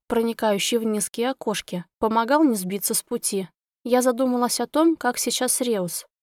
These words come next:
Он ведь даже не знает, где я, что со мной. Я прогнала от себя эти мысли. Они мне сейчас совсем не помогут.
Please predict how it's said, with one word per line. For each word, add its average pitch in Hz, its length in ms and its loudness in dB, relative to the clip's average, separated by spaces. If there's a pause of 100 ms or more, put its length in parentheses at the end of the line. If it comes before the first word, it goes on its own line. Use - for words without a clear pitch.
(140)
Он 247 180 4
ведь 240 200 2
даже 240 240 4
не 247 120 2
знает, 240 360 0
где 190 380 -2
я, 196 100 -2
что 220 260 -4
со 233 160 0
мной. 190 320 -6 (360)
Я 254 160 4
прогнала 269 440 2
от 220 100 2
себя 196 260 0
эти 190 180 -2
мысли. 196 480 -2 (320)
Они 247 220 4
мне 240 140 4
сейчас - 400 -2
совсем 262 380 0
не 196 100 -2
помогут. 185 580 -4